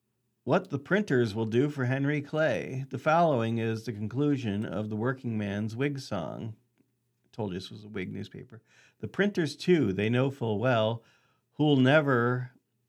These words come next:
his trust betray, and so they'll go both hand and heart for faithful Henry Clay. He was a, a Whig, um, hero.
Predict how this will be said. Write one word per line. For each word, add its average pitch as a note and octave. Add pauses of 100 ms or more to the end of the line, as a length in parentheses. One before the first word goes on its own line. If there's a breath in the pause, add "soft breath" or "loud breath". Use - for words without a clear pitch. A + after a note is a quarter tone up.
(120)
his C3
trust B2
betray, A2+ (280 soft breath)
and D3+
so G#3+
they'll G3+
go D3
both B2+
hand C3
and B2
heart A#2+ (320 soft breath)
for B2
faithful C#3
Henry A2+
Clay. A2+
He B2
was A2
a, F#2 (360)
a -
Whig, F#2+ (1040)
um, A2+
hero. G#2+